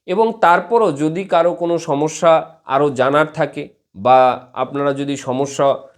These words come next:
আহ, উপলব্ধি করে থাকেন,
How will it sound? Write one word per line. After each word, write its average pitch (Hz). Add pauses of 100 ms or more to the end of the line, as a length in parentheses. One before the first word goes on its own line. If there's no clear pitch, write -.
(340)
আহ, 113 (1120)
উপলব্ধি 170
করে 160
থাকেন, 147